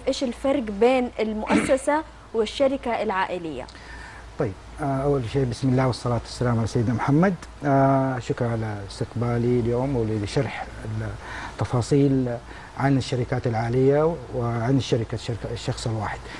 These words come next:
Speaker 2: الفرق بين الشركة والمؤسسة، الشركة هي مجموعة شركاء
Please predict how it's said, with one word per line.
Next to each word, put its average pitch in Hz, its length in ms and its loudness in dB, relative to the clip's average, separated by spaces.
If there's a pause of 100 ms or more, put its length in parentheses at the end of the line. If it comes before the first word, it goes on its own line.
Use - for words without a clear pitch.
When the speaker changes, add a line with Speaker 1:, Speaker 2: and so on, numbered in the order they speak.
(260)
Speaker 2:
الفرق 214 320 4
بين 175 160 4
الشركة 131 520 0
والمؤسسة، 127 840 0 (540)
الشركة 165 460 2
هي 143 160 4
مجموعة 135 580 2 (340)
شركاء 139 680 4